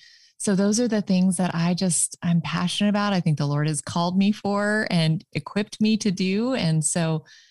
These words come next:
I'm just kinda step by step following him. And, um, yeah, I hope I get to keep writing and keep doing it. It's just, it's delightful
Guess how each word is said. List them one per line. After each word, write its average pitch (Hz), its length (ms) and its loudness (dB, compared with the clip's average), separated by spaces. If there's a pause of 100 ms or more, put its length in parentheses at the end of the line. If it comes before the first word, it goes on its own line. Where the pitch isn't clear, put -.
(240)
I'm 175 100 0
just 240 220 0
kinda 220 220 2
step - 320 -2
by 208 160 -2
step 202 400 -2
following 196 520 2
him. 208 520 2 (100)
And, 160 540 2 (600)
um, 156 580 0
yeah, 170 200 0
I 220 120 2
hope 180 220 0
I 220 60 0
get 208 180 -2
to 233 60 0
keep 240 280 -2
writing 160 480 2
and 165 180 2
keep - 240 -4
doing 185 320 2
it. 139 140 0
It's - 200 -2
just, - 440 -2
it's - 400 -4 (280)
delightful 170 800 -2